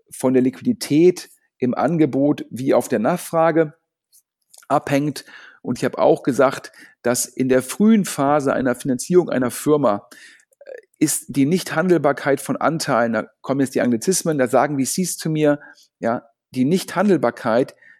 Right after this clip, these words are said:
it's not a bug, it's a feature. Denn eigentlich wollen Frühphasenfirmen, die sich, wo es sehr viel hohe,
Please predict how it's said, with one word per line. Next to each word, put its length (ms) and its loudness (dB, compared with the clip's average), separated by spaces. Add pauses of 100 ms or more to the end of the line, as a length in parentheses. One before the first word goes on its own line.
(140)
it's 180 -4
not 160 2
a 20 4
bug, 440 0 (260)
it's 200 -4
a 40 0
feature. 540 -4 (420)
Denn 320 2 (540)
eigentlich 560 2
wollen 340 2
Frühphasenfirmen, 1160 -2
die 100 -6
sich, 340 -8 (880)
wo 140 0
es 80 -2
sehr 200 6
viel 180 -4
hohe, 260 4